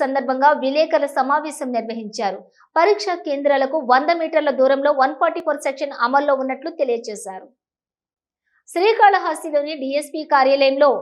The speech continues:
డీఎస్పీ ఉమామహేశ్వరరెడ్డి విలేకరుల సమావేశం ఏర్పాటు చేశారు. విలేకరుల సమావేశంలో మాట్లాడుతూ, నేటి నుంచి ఇంటర్ ప్రథమ సంవత్సరం పరీక్షలు నిర్వహిస్తున్న నేపథ్యంలో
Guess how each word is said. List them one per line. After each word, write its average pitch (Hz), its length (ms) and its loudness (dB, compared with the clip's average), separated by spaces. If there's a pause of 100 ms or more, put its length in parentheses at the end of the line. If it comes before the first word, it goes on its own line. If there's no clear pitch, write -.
(120)
డీఎస్పీ 320 420 -4 (140)
ఉమామహేశ్వరరెడ్డి 339 920 0
విలేకరుల 311 460 2
సమావేశం 311 460 -4 (100)
ఏర్పాటు 240 300 -4 (100)
చేశారు. 196 360 -10 (420)
విలేకరుల 440 440 2 (120)
సమావేశంలో 285 640 0 (140)
మాట్లాడుతూ, 277 420 -2 (460)
నేటి 339 320 2
నుంచి 311 220 -6 (120)
ఇంటర్ 294 300 0
ప్రథమ 302 260 -2 (100)
సంవత్సరం 294 440 -8
పరీక్షలు 285 440 -2
నిర్వహిస్తున్న 277 520 -6 (100)
నేపథ్యంలో 269 540 0